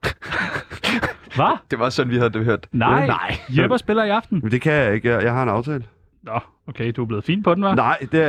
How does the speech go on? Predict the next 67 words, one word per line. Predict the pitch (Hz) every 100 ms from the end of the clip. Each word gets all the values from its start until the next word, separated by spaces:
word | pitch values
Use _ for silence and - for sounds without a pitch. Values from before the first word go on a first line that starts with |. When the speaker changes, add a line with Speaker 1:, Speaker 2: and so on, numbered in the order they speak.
| 127
Speaker 3:
jeg | 110
ikke. | 104 - 110
Men | 139 135
I | 131
Speaker 2:
Jo, | 131
Speaker 3:
kan | 131
da |
Speaker 2:
det | 120
Speaker 3:
sige | - 156 175
Speaker 2:
er | 208
Speaker 3:
det. | 180
Speaker 2:
du |
Speaker 3:
I | 156
Speaker 2:
da. | -
Speaker 3:
kan | 151
sige | 127 156 170
det. | 202 190 147
Altså, | 139 123 123
i | 113 127
stedet | 165
for | 190
at |
sige | 147 170
det |
syv | 139 196 165
timer | 147 151
før, | 160 139 117
så | 127
er |
det | 139
sådan | 131
noget, | 147
man | 135
lige | 147
skal | 156
have | 139
at | 120
vide | 147
på | 143
dage | 117 - 127 151
før. | 120 - - 131 131
Speaker 1:
Ej, | 123 85 95
stop. | 127 120
Speaker 2:
Ah, | 117
okay. | 110 - 127
Speaker 1:
Stop | 117 135 131
det | 147
der. | 135 120
Nu | 135
er |
der | 214
Speaker 2:
Hvad? | -
Speaker 1:
dårlig | 143 139
stemning. | - 151 226 143 - -
Speaker 2:
Du, | 135
du, | 92
dit | 139 127
borgerlige | 151 190 208
navn | 170 147 117
er | 131
Emil | 147 143 165 170
Morilskov. | 151 139 139 143 151 170 147 143 - - - _ -
Speaker 3:
Ja. | 123 - _ _ _ _ _ - _ _ _
Speaker 2:
Hvor | -
kommer | - 156
Lange | 92 85 147
fra? | 214 98